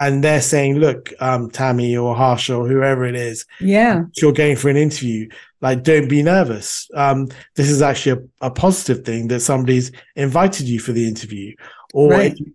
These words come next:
Speaker 1: or if you've got a big presentation, reframe it and say, "Look, this is a positive thing, not a negative
Speaker 2: Mm-hmm.
Speaker 1: thing."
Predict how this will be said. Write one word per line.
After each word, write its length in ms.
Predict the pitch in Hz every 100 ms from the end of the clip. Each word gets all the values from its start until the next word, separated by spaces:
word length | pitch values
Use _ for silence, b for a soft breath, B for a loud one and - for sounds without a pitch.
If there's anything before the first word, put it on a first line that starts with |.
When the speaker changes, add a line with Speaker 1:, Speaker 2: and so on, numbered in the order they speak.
| _
Speaker 1:
or 160 | 143 143
if 120 | 135
you've 100 | 151
got 160 | 143 139
a 60 |
big 300 | 120 143 131
presentation, 880 | - 135 131 131 175 190 - 101 104 - b b b -
reframe 580 | 139 143 - 185 202 127
it 120 | 113
and 140 | 127
say, 220 | 123 139 139
"Look, 280 | 160 117 - _ -
this 180 | 127
is 100 | 135
a 40 | 135
positive 540 | 139 190 185 147 120
thing, 200 | 113 117
not 200 | 131 139
a 40 | 156
negative 420 | 196 196 180 156
Speaker 2:
Mm-hmm. 80 | 180
Speaker 1:
thing." 160 | 214